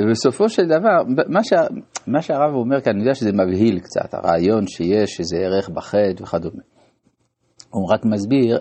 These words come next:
איך התשובה הופכת את הזדונות לזכויות. דווקא הזדונות. למה?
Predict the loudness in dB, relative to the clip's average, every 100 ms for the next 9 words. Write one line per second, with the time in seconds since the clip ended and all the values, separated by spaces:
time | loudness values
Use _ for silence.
0 | -2 -2 -2 -2 -8 -8 -10 0 0 0
1 | -4 _ _ _ _ _ -8 -6 -2 0
2 | 0 0 0 -2 0 0 0 -2 -8 -6
3 | -6 -6 -8 -18 _ -18 -18 -18 _ _
4 | -2 0 2 2 2 -2 -2 0 0 0